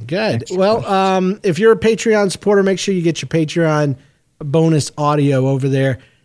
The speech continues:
Speaker 1: at patreon dot com slash N L cast. I always name the audio, the bonus audio, uh, the same episode number, and this one's two fifty-seven,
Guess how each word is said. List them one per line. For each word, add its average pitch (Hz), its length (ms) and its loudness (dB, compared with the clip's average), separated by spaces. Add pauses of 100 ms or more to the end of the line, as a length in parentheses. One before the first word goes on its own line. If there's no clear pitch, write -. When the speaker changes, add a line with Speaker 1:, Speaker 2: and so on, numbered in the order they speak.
(140)
Speaker 1:
at 127 280 -8
patreon 147 420 0
dot 139 200 -4
com 139 280 -2
slash 135 540 -2
N 151 120 -2
L 139 120 -4
cast. 180 480 -6 (340)
I 147 240 -2
always 170 560 0 (100)
name 160 460 0
the 143 220 0
audio, 151 580 0
the 143 100 -6
bonus 160 380 -2
audio, 135 480 -2 (380)
uh, 139 160 -6
the 135 80 -10
same 156 440 -2 (400)
episode 170 380 -2
number, 131 380 -2 (240)
and 135 160 -2
this 147 160 -2
one's 135 180 0
two 139 180 -4
fifty-seven, 143 1400 -4